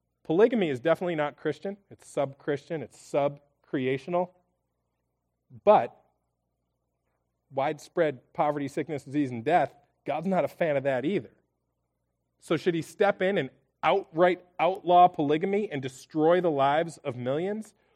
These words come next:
Or is there a better way to get it done? This is what Acts seventeen thirty says, kind of describing how God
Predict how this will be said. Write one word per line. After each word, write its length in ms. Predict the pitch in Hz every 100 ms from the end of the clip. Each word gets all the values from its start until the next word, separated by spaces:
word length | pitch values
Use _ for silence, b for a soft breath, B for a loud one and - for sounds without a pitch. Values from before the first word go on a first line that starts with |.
| _
Or 220 | 151 165 143
is 200 | 160 156
there 160 | 175
a 40 | 156
better 340 | 123 147 165
way 200 | 156 151
to 80 | 147
get 140 | 165
it 120 | 147
done? 220 | 131 180 117
This 100 | -
is 80 |
what 160 | 254 202
Acts 220 | 160 -
seventeen 500 | 196 170 151 170 147 -
thirty 300 | 151 170 143
says, 380 | 135 - 131 139 -
kind 160 | 151
of 40 | 131
describing 600 | 135 - 156 151 170 160
how 120 | 151
God 300 | 139 143